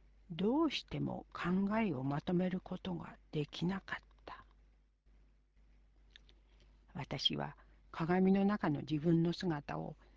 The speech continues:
眩しいシャンデリア越しに振り返ってみた。真っ白く酔いしれた顔が、大口を開いて笑っていた。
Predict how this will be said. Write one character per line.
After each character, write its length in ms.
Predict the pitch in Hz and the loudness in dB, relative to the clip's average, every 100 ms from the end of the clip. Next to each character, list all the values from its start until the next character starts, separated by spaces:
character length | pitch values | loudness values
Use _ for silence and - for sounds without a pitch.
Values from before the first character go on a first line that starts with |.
| - - - - - - | -20 -20 -20 -20 -20 -6
眩 260 | 147 151 175 | -4 0 2
し 260 | - 202 | 2 2
い 40 | 160 | 2
シ 120 | - | 2
ャ 60 | 185 | 2
ン 100 | 196 | 2
デ 100 | 208 | 2
リ 160 | 214 | 0
ア 60 | 202 | 0
越 160 | 190 | 0
し 180 | 190 202 | 0 2
に 180 | 190 190 - - - | 0 0 -8 -20 -20
振 260 | - - 170 | -6 2 4
り 140 | 214 | 4
返 340 | - 269 285 | 0 0 2
っ 40 | 233 - - | 2 -2 -8
て 160 | 143 | -4
み 180 | 139 160 - | -2 -4 -6
た。 220 | - - - - - - - _ _ - - - - - - - - - _ - - | -14 -14 -20 -20 -20 -20 -20 _ _ -20 -20 -20 -20 -20 -20 -20 -20 -20 _ -20 -12
真 240 | 170 151 143 | -6 -4 -6
っ 20 | |
白 720 | - - - - - 254 233 170 | -8 -12 -10 -8 -4 -4 -4 -10
く 160 | - 143 | -10 -10
酔 240 | 131 139 | -6 -4
い 80 | 175 | -4
し 240 | 180 - 185 | -2 -2 -4
れ 140 | 180 | -6
た 200 | - 175 - | -6 -10 -8
顔 320 | 170 175 170 | -8 -6 -6
が、 240 | 165 165 - - _ - - - - _ _ - - | -6 -10 -14 -20 _ -20 -20 -20 -20 _ _ -20 -12
大 560 | 175 147 156 202 262 285 | -4 0 4 8 10 10
口 400 | 269 269 - 233 | 10 8 6 2
を 260 | 226 214 - | 2 2 -2
開 240 | 170 180 202 | -2 -2 -2
い 60 | |
て 280 | - 196 202 165 | -4 -6 -6 -8
笑 460 | 156 127 135 139 | -8 -6 -6 -8
っ 20 | 170 - - | -10 -14 -16
て 120 | 170 | -12
い 100 | 156 - | -12 -12
た。 240 | - 1017 | -10 -10